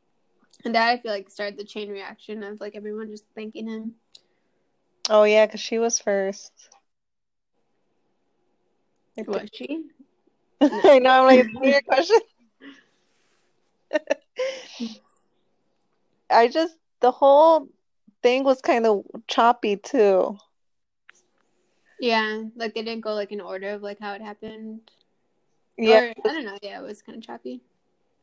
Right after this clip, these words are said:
Speaker 2: It was, like, just drama, drama, which they'd, like,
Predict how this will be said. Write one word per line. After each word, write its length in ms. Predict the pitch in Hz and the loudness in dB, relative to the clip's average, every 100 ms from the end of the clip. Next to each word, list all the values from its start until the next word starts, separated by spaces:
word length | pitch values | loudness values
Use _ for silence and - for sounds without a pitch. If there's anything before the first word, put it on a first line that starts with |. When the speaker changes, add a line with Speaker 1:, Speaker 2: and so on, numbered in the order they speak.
| - | -2
Speaker 2:
It 80 | 220 | 2
was, 180 | 226 254 | 2 6
like, 340 | 233 208 202 _ - - | 6 6 0 _ -20 -4
just 240 | 226 226 | -4 0
drama, 320 | - 220 254 | 2 4 4
drama, 680 | 285 247 233 220 202 202 196 - | 4 4 4 4 4 2 0 0
which 240 | 208 208 | -2 4
they'd, 180 | 220 208 | 4 6
like, 280 | 208 190 | 6 4